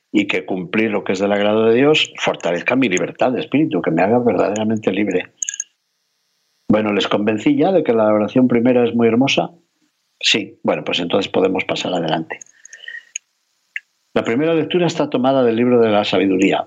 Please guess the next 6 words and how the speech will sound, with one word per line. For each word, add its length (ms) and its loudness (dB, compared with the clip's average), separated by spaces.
otra 380 -2
perla, 420 -6
porque 240 -8
es 100 0
precien-, 420 0
preciosa. 800 -2